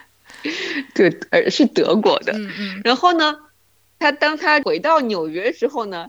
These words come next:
Speaker 1: 他觉得这本小册子太好了，他就自己翻译发行了这本小册子。当然那个时候，当然你，你发行，你肯定都是通过邮局发行嘛，
Speaker 2: 嗯，
Speaker 1: 对吧？
Speaker 2: 嗯，嗯。
Speaker 1: 所以呢，后来就被邮局这个审查叫停了。
Speaker 2: 查扣了。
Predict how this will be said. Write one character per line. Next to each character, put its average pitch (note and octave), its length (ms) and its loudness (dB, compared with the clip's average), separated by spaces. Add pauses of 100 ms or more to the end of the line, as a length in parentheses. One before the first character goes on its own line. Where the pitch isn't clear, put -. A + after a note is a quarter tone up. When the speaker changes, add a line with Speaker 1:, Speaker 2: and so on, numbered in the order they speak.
(140)
Speaker 1:
他 C#4 100 -8
觉 G#3 80 2
得 G#3 80 4
这 B3 100 -2
本 G#3+ 120 0
小 F3 120 -4
册 G3 60 -8
子 F#3 80 -2
太 F4 340 -2
好 - 220 -2
了， - 160 -12 (580)
他 C#4+ 80 0
就 C#4+ 80 4
自 D4+ 200 0
己 G3+ 140 4
翻 D4 380 2
译 A#3 160 0
发 C#4+ 360 0
行 G3 180 -6
了 E3 80 -4
这 F3+ 100 -4
本 D#3+ 140 -4
小 D3+ 200 -2
册 D3+ 260 -4
子。 - 180 -14 (960)
当 B3 140 2
然 B3 120 4
那 D4 80 2
个 C4+ 80 2
时 G#3 100 -2
候， E3+ 120 2
当 F#3 160 4
然 G3 120 0
你， F#3+ 100 -4
你 E3 100 -4
发 B3 240 4
行， B3 120 -2
你 F#3+ 60 -6
肯 D#3 140 -8
定 - 0 -
都 F3+ 80 -4
是 G3 80 0
通 A3 180 -6
过 G#3+ 100 0
邮 D#3 220 0
局 D#3 220 -2
发 D3+ 200 2
行 - 220 -8
嘛， G#3 160 -4
Speaker 2:
嗯， D3 60 -16
Speaker 1:
对 G3 80 -6
吧？ - 300 -2
Speaker 2:
嗯， G3 240 -12
嗯。 G#3+ 120 -20
Speaker 1:
所 A3 180 4
以 C#4+ 120 4
呢， F3+ 320 -2 (200)
后 C4 180 2
来 E3+ 200 4
就 G3+ 180 0
被 F3+ 340 0
邮 D#3+ 300 0
局 E3 400 -2 (140)
这 F3+ 140 -4
个 D#3 120 0
审 D3+ 220 -4
查 - 200 -2
叫 A3+ 220 0
停 - 200 -8
了。 F3+ 140 2
Speaker 2:
查 E3+ 60 0
扣 G3+ 220 0
了。 - 220 -12